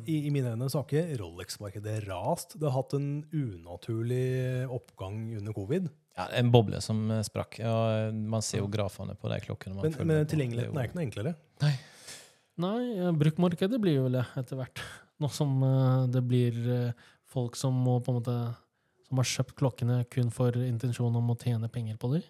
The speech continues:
Speaker 3: så har de sett at når de kjøper på topp i våres i fjor, og nå skal prøve å selge den, så får de langt fra det de har betalt for den. Så, men, eh, jeg liker Yachtmasteren.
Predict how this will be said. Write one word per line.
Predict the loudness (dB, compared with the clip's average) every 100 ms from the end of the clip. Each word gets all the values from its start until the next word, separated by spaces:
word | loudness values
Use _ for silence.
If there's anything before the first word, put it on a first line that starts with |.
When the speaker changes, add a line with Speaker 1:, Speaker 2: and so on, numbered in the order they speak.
| _ _ _ _
Speaker 3:
så | -2
har | 0
de | 0
sett | -2 -8 _ -4
at | -4 -6 -6 0
når | 2
de | 2
kjøper | 0 0 -2 -2
på | -4 -2
topp | -2 -4 -6
i | -4 -2 -2 -2 -2
våres | -2 0 0 -4 -6 -10 -12 -12 -8
i | -4
fjor, | 0 0 -2 -12 _ _ _ _ _ _ _ _ _ _ _ -2
og |
nå | 2 4 2
skal | 0 0
prøve | 2 4
å |
selge | 2 2 2
den, | 2 0
så | -2
får | 0 0
de | 2
langt | 0 -2 -4
fra | -6 -4 -2 -2 -2
det | -4 -4
de | -2 -2
har | -2 -4
betalt | -6 -8 -8 -8
for | -10
den. | -12 -12 _ _ _ _ _ _ _ _ _ _ _ _ _ _ _
Så, | -8 -4 -2 0 -2 -2 -6 -12 _ _ _ _ _ _ _ 0
men, | 2 4
eh, | 4 4 4 2 2 2
jeg | 4 4
liker | 4 4 2
Yachtmasteren. | 4 2 0 0 -4